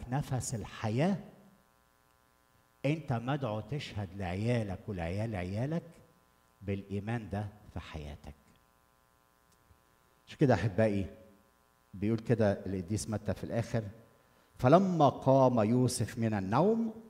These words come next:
صحي بقى من النوم. كل ده كان في الحلم. الحياة الجميلة دي وتحقيق كلمة الله كان في الحلم. شوفوا يقول ايه القديس متى؟ احفظوا الكلمة دي معايا، احفظوها فعلًا على الغايب كده.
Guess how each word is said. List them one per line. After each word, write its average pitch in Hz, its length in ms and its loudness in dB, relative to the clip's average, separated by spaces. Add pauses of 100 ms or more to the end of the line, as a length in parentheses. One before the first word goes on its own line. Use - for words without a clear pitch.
(640)
صحي 160 280 8
بقى 117 200 0
من 110 80 -2
النوم. 98 320 -6 (800)
كل 196 160 10
ده 190 100 6
كان 185 180 6
في - 160 0
الحلم. 143 540 2 (1040)
الحياة 151 380 4
الجميلة 160 480 6
دي 165 120 4
وتحقيق 175 460 -2
كلمة 175 380 0
الله 151 440 4 (360)
كان 208 140 6
في - 160 2
الحلم. 143 540 0 (2000)
شوفوا 170 280 4
يقول 185 120 8
ايه 202 120 6
القديس 185 300 2
متى؟ 220 320 0 (720)
احفظوا 143 300 2
الكلمة 135 300 0
دي 107 120 -2
معايا، 76 380 -6 (600)
احفظوها 120 360 0
فعلًا 104 380 -2
على 90 100 -4
الغايب 98 380 0
كده. 76 300 -10